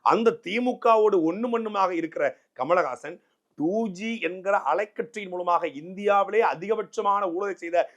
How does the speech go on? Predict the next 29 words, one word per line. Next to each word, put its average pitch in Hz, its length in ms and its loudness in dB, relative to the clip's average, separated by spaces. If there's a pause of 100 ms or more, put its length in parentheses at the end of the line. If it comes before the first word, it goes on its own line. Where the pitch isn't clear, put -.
(100)
ஒரு 165 180 2
கட்சியோடு, 180 500 4 (240)
ஊழல் 190 260 4
புகார் 240 360 8
இருக்கிற 233 260 2
ஒரு 190 100 2
கட்சியோடு 175 500 -2 (200)
கூட்டணி 240 400 2
வைத்துவிட்டு, 170 680 -4 (160)
அதுல 196 360 6
ஒத்த 185 280 4
சீட்டு, 196 260 -10
ரெட்டை 185 220 0
சீட்டு 196 300 -2
வாங்கிட்டு 196 640 0 (220)
நீங்கள் 170 260 -2
பேரம் 226 360 6
படிந்து 196 300 -2
நிக்கிற 160 360 -6 (220)
கமலஹாசனுக்கு 165 800 0 (260)
ஊழலை 208 420 -4
ஒழிக்குங்கள், 143 680 -8 (220)
லஞ்சம் 185 440 -2
வாங்காதீர்கள் 170 680 0 (160)
என்று 151 240 -4
சொல்வதற்கு 180 720 0
என்ன 190 400 -2
தகுதி 202 340 0
இருக்கிறது? 151 440 -10